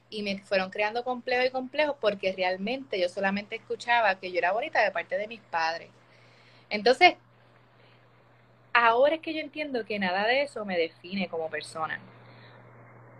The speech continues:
Porque incluso las amistades que yo tengo ahora, que he podido abrir mi corazón nuevamente a personas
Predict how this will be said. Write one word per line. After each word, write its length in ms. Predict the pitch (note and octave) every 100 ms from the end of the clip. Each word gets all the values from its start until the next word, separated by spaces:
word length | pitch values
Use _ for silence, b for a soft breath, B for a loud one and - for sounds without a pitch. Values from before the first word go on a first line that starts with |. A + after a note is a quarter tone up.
| - -
Porque 720 | A3+ G#3+ - G#3+ G#3 G3+ G#3
incluso 840 | A3+ G#3 A#3 D4+ D#4+ B3 G#3+ G3+ - -
las 220 | A3 G3+
amistades 420 | G3 F#3+ F3+ G3+
que 120 | - C#4
yo 100 | C#4
tengo 240 | C#4 C4
ahora, 460 | A3+ G#3+ B3+ A#3 G3+
que 220 | G3 F3+
he 60 | F3+
podido 500 | A3+ G#3+ G#3+ A3+ G#3
abrir 320 | G3 F3+ F3+
mi 100 | G#3+
corazón 440 | G#3 G3 G3 G3
nuevamente 480 | G#3 G#3 G#3 G#3 G#3+
a 40 |
personas 600 | G#3 F#3+ - G#3 F3 E3